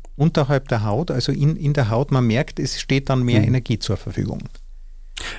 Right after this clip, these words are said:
Speaker 2: Genau, also da gibt's natürlich auch wieder unterschiedliche Herangehensweisen, je nach Licht, das man verwendet. Also zum Beispiel, wenn man Licht mehr im roten Bereich nimmt, das, äh, geht dann nur knapp unter die Haut oder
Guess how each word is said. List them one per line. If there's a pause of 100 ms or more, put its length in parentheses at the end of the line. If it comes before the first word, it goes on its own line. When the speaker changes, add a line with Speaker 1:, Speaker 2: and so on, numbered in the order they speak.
(120)
Speaker 2:
Genau,
also
da
gibt's
natürlich
auch
wieder
unterschiedliche
Herangehensweisen,
je
nach
Licht, (120)
das
man
verwendet.
Also
zum
Beispiel,
wenn
man (460)
Licht
mehr
im
roten
Bereich
nimmt,
das, (360)
äh,
geht
dann
nur
knapp
unter
die
Haut
oder